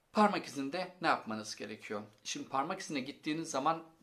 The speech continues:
parmak izini aldıktan sonra pasaportunuza bir damga bas-, basıyorlar. Bu damga sizin ilk aşamada, e, evrakları gönderdiğiniz tarih atılıyor. Mesela diyelim ki beş Ocak.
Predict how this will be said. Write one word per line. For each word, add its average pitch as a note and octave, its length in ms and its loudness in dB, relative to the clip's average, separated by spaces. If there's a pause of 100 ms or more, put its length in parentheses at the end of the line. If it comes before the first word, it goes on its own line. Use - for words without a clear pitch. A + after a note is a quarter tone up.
(100)
parmak C3+ 320 2
izini C3 200 -6
aldıktan B2 560 2
sonra D3 360 -2
pasaportunuza C3 800 -6
bir C#3 120 -6
damga A#2+ 360 2
bas-, - 340 -8
basıyorlar. - 640 -4 (480)
Bu E3 180 -6
damga D#3 480 6
sizin - 600 -8 (120)
ilk E3 240 -6
aşamada, C3 680 0 (240)
e, B2+ 60 2 (800)
evrakları C3 520 6
gönderdiğiniz C3+ 760 2
tarih C3 340 6
atılıyor. G#2+ 300 -6
Mesela A#2+ 440 -6
diyelim A2+ 280 -2
ki C3+ 160 -4
beş C3 240 0
Ocak. - 260 -10